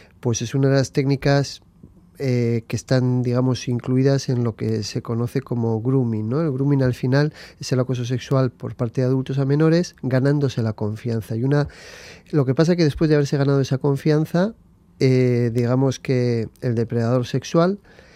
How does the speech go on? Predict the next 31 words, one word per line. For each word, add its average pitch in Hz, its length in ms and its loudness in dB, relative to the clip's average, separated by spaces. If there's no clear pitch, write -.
intenta 143 640 4
doblegar 123 420 4
la 127 100 4
voluntad 120 380 2
de 127 80 2
su - 160 -6
víctima 117 560 -2
y 156 120 0
para 147 260 4
ello 147 240 4
una 139 100 2
de 135 80 2
las 131 120 0
estrategias 131 500 -4
que 135 100 -4
suele 131 220 0
usar, 131 340 -2
eh, 123 380 2
normalmente 120 540 0
la 117 140 -2
sextorsión. - 680 -6
Consigue 123 460 2
esa 139 160 2
pequeña 147 340 0
imagen 175 520 0
o - 80 -4
ese 123 120 -4
pequeño 139 380 0
descuido, 147 380 0
esa 131 120 0
pequeña 135 420 0